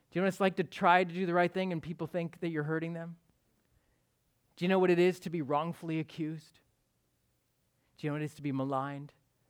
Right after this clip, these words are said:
rejected? To live as a single person in a society that doesn't value singlehood at all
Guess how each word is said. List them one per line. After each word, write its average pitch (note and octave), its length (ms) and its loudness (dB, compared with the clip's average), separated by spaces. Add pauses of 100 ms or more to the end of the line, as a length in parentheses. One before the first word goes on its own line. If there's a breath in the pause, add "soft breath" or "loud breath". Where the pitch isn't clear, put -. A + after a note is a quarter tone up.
(200)
rejected? C#3+ 640 -10 (1500 soft breath)
To E3+ 100 -2
live D#3 260 -2
as D3 160 -4
a D3 60 -2
single F3 400 -4
person E3 480 -6
in D3+ 120 -4
a C#3+ 40 -4
society D3 560 -2
that C#3+ 80 -2
doesn't C3+ 260 -6
value C#3+ 360 -4
singlehood C#3+ 560 -8 (240 soft breath)
at C#3 100 -4
all D3 380 -8